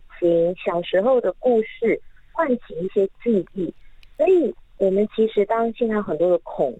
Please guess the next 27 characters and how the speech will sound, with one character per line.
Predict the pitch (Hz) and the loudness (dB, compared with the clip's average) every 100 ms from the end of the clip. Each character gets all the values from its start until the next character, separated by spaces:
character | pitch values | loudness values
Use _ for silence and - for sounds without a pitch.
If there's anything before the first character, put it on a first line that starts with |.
| - | -18
惧， | - 539 - - - - - | -16 -14 -16 -20 -20 -20 -20
或 | - 339 | -2 0
者 | - 160 156 | 2 -2 -2
是 | 226 185 | -2 0
有 | - 131 - - | 0 -4 -4 -4
愤 | 262 190 | -2 0
怒 | 196 165 | -2 -2
的 | 147 | -6
时 | - 147 | -6 -6
候， | 165 180 - - - | -2 -2 -4 -20 -16
特 | - - 349 277 | -12 -2 0 2
定 | - 233 | 2 2
的 | 170 160 | 0 -2
香 | - 170 175 - | -4 -4 -6 -10
气 | - 175 | -4 -2
它 | 196 | 0
会 | 202 | 0
通 | 202 - 262 262 | -2 -2 -2 0
过 | 285 254 - - - - | 2 2 2 -6 -20 -18
嗅 | - - 370 240 | -12 -2 2 0
觉 | - - 147 139 139 156 - _ - | -2 0 2 2 0 -4 -16 _ -4
系 | 240 | -4
统 | 202 160 139 | -2 -2 0
的 | |
一 | 139 165 | -2 -4
些 | - 160 - | -2 -2 -2
影 | 147 147 | -4 -4